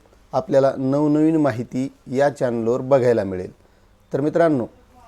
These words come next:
महाराष्ट्र स्टेट इलेक्ट्रिसिटी डिस्ट्रीब्युटर्स कंपनी लिमिटेडमध्ये विद्युत सहाय्यक पदाच्या जागा निघालेल्या आहेत. यासाठी काय पात्रता लागणार आहे, यासाठी फी किती लागणार आहे,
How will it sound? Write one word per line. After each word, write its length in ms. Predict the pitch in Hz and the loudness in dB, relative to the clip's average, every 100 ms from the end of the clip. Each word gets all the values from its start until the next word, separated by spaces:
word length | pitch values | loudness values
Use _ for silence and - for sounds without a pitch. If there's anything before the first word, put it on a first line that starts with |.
| - | -10
महाराष्ट्र 680 | 113 135 139 151 165 - 170 | -2 2 2 2 -2 -4 -4
स्टेट 360 | - - 160 - | -4 -2 -4 -2
इलेक्ट्रिसिटी 800 | 139 147 156 151 156 - 156 160 | -2 0 -2 -4 -6 -4 -2 0
डिस्ट्रीब्युटर्स 840 | 139 135 - 160 147 135 156 - - - - - - - | -2 -4 -4 -2 -2 -4 -6 -6 -10 -12 -12 -20 -14 -2
कंपनी 440 | 147 151 160 160 | 0 4 4 4
लिमिटेडमध्ये 680 | 143 151 151 151 147 135 123 - | 2 2 4 4 4 2 0 -2
विद्युत 440 | 120 120 - 139 - - | -6 -4 -2 -2 -2 0
सहाय्यक 460 | 160 147 151 170 - | 2 4 2 0 0
पदाच्या 400 | 147 143 135 147 | 0 2 2 0
जागा 360 | 131 127 120 123 | 2 2 2 0
निघालेल्या 540 | 123 113 110 110 110 | 0 0 0 0 0
आहेत. 220 | 98 131 - - - - - | -2 -8 -12 -20 -20 -20 -6
यासाठी 540 | 123 156 160 151 143 165 | 2 2 2 -2 -2 -4
काय 300 | - 156 165 | 2 4 4
पात्रता 560 | 165 143 143 135 135 | 2 2 2 0 2
लागणार 380 | 127 120 117 117 | 2 2 0 2
आहे, 300 | 117 113 127 - - 120 | 2 0 -6 -8 -10 0
यासाठी 500 | 143 151 156 147 156 | 2 2 0 -2 -2
फी 280 | - 170 185 | -2 -2 0
किती 340 | 208 247 143 | -2 -2 2
लागणार 380 | 131 117 120 113 | 2 2 0 0
आहे, 280 | 110 117 | 0 -2